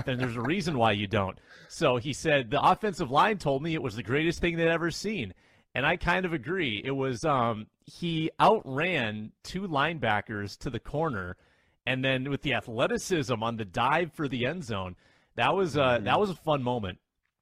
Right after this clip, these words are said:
Speaker 1: And Kirk, it seemed like that propelled him, Reggie. Like, didn't it seem like he
Speaker 2: Mm-hmm.
Speaker 1: was a little more wiggly throughout the game?
Speaker 2: Yeah.
Speaker 1: It sort of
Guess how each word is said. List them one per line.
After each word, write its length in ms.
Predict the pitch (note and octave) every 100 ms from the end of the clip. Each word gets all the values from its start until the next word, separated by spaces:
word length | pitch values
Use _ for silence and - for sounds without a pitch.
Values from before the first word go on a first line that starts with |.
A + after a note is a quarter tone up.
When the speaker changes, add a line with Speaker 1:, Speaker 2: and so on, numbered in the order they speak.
| _ _ _
Speaker 1:
And 400 | D#3+ C3+ B2+ A#2 -
Kirk, 440 | - E3+ F#3+ - - -
it 120 | -
seemed 280 | - A3+ B3+
like 180 | G#3+
that 200 | - E3+
propelled 440 | - C3+ D3 F3 D3+
him, 140 | A2+
Reggie. 320 | G2 F2+ F2+
Like, 240 | F#2+ A2 G2
didn't 220 | D3+ A3
it 120 | G#3+
seem 260 | - G3 F3+
like 240 | F#3 F3+
he 160 | - D#3+
Speaker 2:
Mm-hmm. 0 |
Speaker 1:
was 200 | D3 B2
a 40 |
little 440 | G#2+ C#3 D3 D3 -
more 200 | C3+ B2+
wiggly 600 | G#2+ B2 C#3 D#3 D#3 D#3 _ _ _ _
throughout 360 | - C3+ C3+ -
the 80 |
game? 260 | G#2+ A#2+ A#2+
Speaker 2:
Yeah. 100 | B2
Speaker 1:
It 120 | A#2
sort 180 | G2+ D3+
of 160 | A2